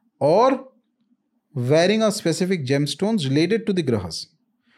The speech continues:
Now, which of these remedies are going to work for an individual, that is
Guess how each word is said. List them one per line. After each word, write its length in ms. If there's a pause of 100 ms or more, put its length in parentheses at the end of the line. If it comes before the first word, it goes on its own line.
(160)
Now, 180
which 380
of 240
these 200
remedies 380
are 180
going 340
to 80
work 320
for 100
an 80
individual, 460
that 260
is 220